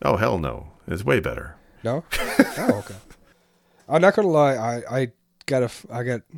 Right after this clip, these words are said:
Speaker 2: a very little experience with Sega Master System, but the ones that I did, I like better than most Nintendo games. I'm just gonna say it.
Speaker 1: Yeah, uh, I'm not gonna dump on the, the N E S Double Dragon, 'cause I actually have not played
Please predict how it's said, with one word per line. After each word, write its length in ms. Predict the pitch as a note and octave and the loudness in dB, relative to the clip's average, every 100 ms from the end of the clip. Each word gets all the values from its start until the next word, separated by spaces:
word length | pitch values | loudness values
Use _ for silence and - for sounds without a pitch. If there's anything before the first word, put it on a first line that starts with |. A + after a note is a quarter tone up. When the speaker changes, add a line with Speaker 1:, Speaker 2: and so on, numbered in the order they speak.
| - - | -20 -14
Speaker 2:
a 60 | B2 | -6
very 400 | B2+ C3+ C#3 C3+ | 0 4 4 4
little 300 | C3 C#3 C3+ | 2 2 2
experience 480 | B2 - B2 B2 - | 0 -2 0 -2 -4
with 80 | - | -4
Sega 200 | A#2 A2+ | -4 -2
Master 320 | A2+ - A2 | -4 -4 -4
System, 340 | B2+ A#2 A#2 | -6 -6 -6
but 100 | A2+ | -6
the 60 | A2+ | -6
ones 200 | A2+ A2+ | -6 -4
that 80 | A2+ | -4
I 40 | |
did, 200 | G#2+ G#2 | -4 -4
I 80 | F#2+ | -4
like 260 | G2 G2 - | -4 -6 -6
better 220 | G2 F#2+ | -6 -6
than 180 | F#2+ F#2 | -8 -8
most 240 | G2 - | -8 -8
Nintendo 340 | F#2 G2 F#2+ F#2 | -8 -8 -8 -10
games. 340 | E2+ F2+ - - | -12 -14 -16 -14
I'm 60 | G#2 | -10
just 380 | F2+ - - - | -8 -8 -10 -10
gonna 140 | F#2 | -8
say 160 | - E2+ | -8 -8
it. 80 | E2+ _ _ _ | -14 _ _ _
Speaker 1:
Yeah, 160 | - - - | -6 -6 -6
uh, 220 | - - - | -8 -6 0
I'm 140 | C3 C3 | 2 4
not 120 | B2+ | 4
gonna 160 | A#2 G2 | 4 4
dump 260 | F#2+ E2+ | 2 2
on 320 | E2 D#2 D2+ - | 0 0 -4 -4
the, 220 | D2+ C#2+ | -2 -2
the 200 | C#2 D2+ | -2 -2
N 100 | D2 | 0
E 60 | D2+ | 0
S 360 | C#2 - - D4+ | 0 -2 -6 -6
Double 180 | - D#2+ | -4 -2
Dragon, 280 | D#2 D#2 F2 | 0 -2 -2
'cause 100 | F2 | 2
I 120 | F#2 | 2
actually 240 | G2 - F2 | 2 0 -2
have 120 | D#2 | -2
not 140 | C#2 | -4
played 280 | - D2 D2 | -2 -2 -2